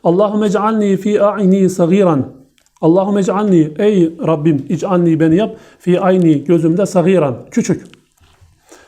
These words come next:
"E yani li müşahadeti azametike", senin azametini müşahede etmek için benim, beni gö-, küçük yap diyor. Senin kemalatını, olgunluğunu, büyüklüğünü daha iyi idrak edebilmem için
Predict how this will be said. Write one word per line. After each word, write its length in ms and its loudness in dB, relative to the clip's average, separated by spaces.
"E 80 0
yani 420 0
li 180 2
müşahadeti 920 0
azametike", 640 0
senin 340 -2
azametini 640 -2
müşahede 580 0
etmek 360 -2
için 260 -2
benim, 260 0
beni 400 0
gö-, 260 -2
küçük 340 -6
yap 200 -4
diyor. 160 -4
Senin 420 -2
kemalatını, 880 -2
olgunluğunu, 680 0
büyüklüğünü 500 -2
daha 240 -4
iyi 220 -2
idrak 320 -2
edebilmem 480 0
için 280 -4